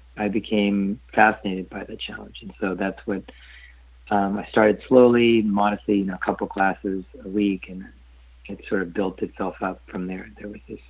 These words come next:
uh, exponential growth, um, and then there was a, a, a point where I took a, it,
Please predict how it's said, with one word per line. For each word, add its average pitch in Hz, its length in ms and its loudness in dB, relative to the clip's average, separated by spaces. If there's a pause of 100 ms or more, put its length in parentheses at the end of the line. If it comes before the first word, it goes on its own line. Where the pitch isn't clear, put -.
uh, 110 80 -12 (540)
exponential 101 600 -4
growth, 98 300 -8 (800)
um, 104 300 -2
and 113 140 2
then 110 300 4
there 110 120 6
was 117 220 6
a, 110 240 2 (380)
a, - 40 -20
a - 40 -16
point 104 440 0
where 104 160 0
I 98 220 0 (760)
took 107 140 2
a, 101 120 2 (540)
it, 117 220 -6